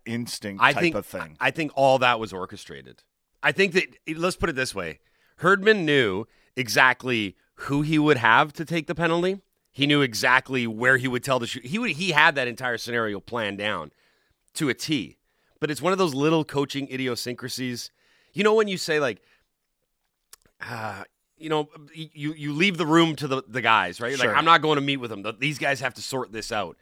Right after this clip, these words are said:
Speaker 1: Yeah.
Speaker 2: 'Cause you would wanna get in there and you wanna control and joystick everybody. I think, and this, again, this is just my, my take on this, but my, I firmly believe that if he would have said,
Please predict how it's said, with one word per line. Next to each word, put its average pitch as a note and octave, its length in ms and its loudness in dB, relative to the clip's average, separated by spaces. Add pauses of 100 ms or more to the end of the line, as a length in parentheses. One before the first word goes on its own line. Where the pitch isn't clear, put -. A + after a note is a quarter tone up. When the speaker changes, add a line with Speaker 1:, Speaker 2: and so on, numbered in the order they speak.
Speaker 1:
Yeah. F#2 180 -10
Speaker 2:
'Cause E3+ 160 -2
you G3 80 -6
would G3+ 140 0
wanna A3+ 220 6
get D3+ 140 2
in C#3 100 -2
there C3+ 80 -2
and C3+ 80 -4
you C3 60 -6
wanna B2+ 180 -4
control A2 460 -6
and G2 120 -8
joystick G#2 520 -10
everybody. E2+ 460 -12 (320)
I C3 80 -2
think, E3+ 380 -2
and C#3 140 -4
this, D#3 140 -6
again, B2 460 -2
this G#2 160 -10
is G2+ 80 -16
just B2 320 -4
my, C3 280 0 (300)
my B2+ 200 2
take D3 300 -2
on G2 200 -4
this, D#2+ 180 -10
but A2 160 -6
my, G#2+ 240 -4
I G#2 120 -4
firmly D#3+ 400 -2
believe B2+ 420 -4
that F#2+ 220 -4 (360)
if A#2 160 -8
he E3 240 -4
would D#3 240 -2
have D3 140 -2
said, G2+ 560 2